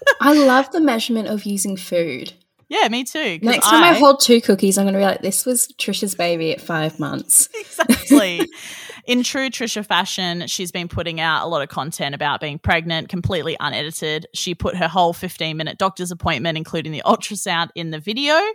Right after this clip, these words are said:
Speaker 2: But what's kind of more interesting is that she's changed one of her side channels to be a family channel.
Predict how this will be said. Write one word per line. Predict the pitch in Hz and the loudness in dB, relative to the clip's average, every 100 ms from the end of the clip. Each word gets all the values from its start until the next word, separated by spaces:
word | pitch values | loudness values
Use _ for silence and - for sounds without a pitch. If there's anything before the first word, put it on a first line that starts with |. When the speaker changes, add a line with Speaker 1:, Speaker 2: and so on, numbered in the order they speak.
| - - - - 220 | -10 -20 -20 -20 -10
Speaker 2:
But | 285 | -4
what's | 403 - | -4 0
kind | 370 | 0
of | 277 | 0
more | 214 | -2
interesting | 214 202 - 196 - 185 185 | -4 -6 -6 -6 -4 -6 -6
is | - 185 | -10 -8
that | 190 175 | -6 -6
she's | - 190 | -6 -6
changed | - 190 226 - | -2 -2 -2 -4
one | 262 | -4
of | 320 | -4
her | 392 | -4
side | - - 156 170 | -2 0 0 -2
channels | - 165 165 165 - | -4 -4 -4 -6 -8
to | - | -8
be | 180 170 160 160 | -6 -2 -2 -2
a | - | -6
family | - - 147 156 185 220 | -6 -2 0 0 -2 -4
channel. | - 226 285 | -2 -2 -2